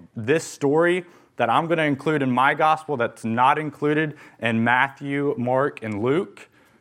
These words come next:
I'm putting it here to emphasize the importance of believing these things, because by believing these things, you would then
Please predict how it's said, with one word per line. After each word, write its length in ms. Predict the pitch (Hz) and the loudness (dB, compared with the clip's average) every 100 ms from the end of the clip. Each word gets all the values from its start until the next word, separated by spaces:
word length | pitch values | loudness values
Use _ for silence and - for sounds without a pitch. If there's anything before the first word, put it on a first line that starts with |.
| _ _ _ _ | _ _ _ _
I'm 160 | 120 117 | -4 -4
putting 340 | - 180 165 | -2 0 2
it 140 | 113 - | 0 -2
here 500 | - 92 87 95 - _ _ - | -8 -6 -4 -6 -8 _ _ -12
to 160 | 113 - | -10 -4
emphasize 800 | 151 - 123 - 95 87 90 87 | -4 -2 -6 -2 0 0 -4 -6
the 100 | 101 | -8
importance 680 | 90 - 175 117 90 - | -8 -4 -2 0 -4 -8
of 220 | 104 98 | -6 -6
believing 580 | 98 95 107 127 123 113 | -4 -4 -4 -4 -4 -4
these 320 | 101 107 107 | -4 -4 -6
things, 460 | - 117 110 92 87 | -8 -6 -4 -6 -8
because 400 | 98 95 107 90 - - | -10 -2 -2 -2 -12 -20
by 300 | 98 120 147 | -2 2 2
believing 560 | 156 127 143 160 135 110 | 2 -2 -2 -2 -2 -2
these 280 | 123 104 - | -2 -4 -4
things, 600 | 156 143 101 95 92 - - - | -4 -2 -2 -2 -6 -10 -20 -12
you 160 | - 135 | -2 0
would 120 | 120 | 2
then 400 | 113 101 92 95 | 0 -2 -4 -8